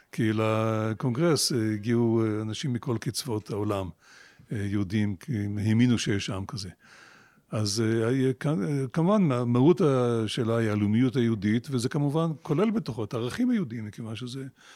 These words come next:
<coughs> העבר המשותף שלנו, ש-, והערכים המשותפים שלנו שיוצרים את העם. אה, אין, אין עם אחר. זה, כ-,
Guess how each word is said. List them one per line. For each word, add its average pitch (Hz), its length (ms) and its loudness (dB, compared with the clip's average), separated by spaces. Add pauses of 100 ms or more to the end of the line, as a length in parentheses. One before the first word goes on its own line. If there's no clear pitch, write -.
(340)
<coughs> - 280 -4
העבר 117 320 0
המשותף 147 380 -2
שלנו, 170 420 -2
ש-, - 120 -12 (960)
והערכים 104 800 -2
המשותפים 120 460 -4
שלנו 113 320 -6
שיוצרים 170 440 0
את - 100 -4
העם. 92 320 -8
אה, 113 60 -14 (480)
אין, 147 160 -6 (320)
אין 151 140 0
עם 127 120 0
אחר. 98 320 -8 (100)
זה, 120 140 -14 (280)
כ-, - 60 -14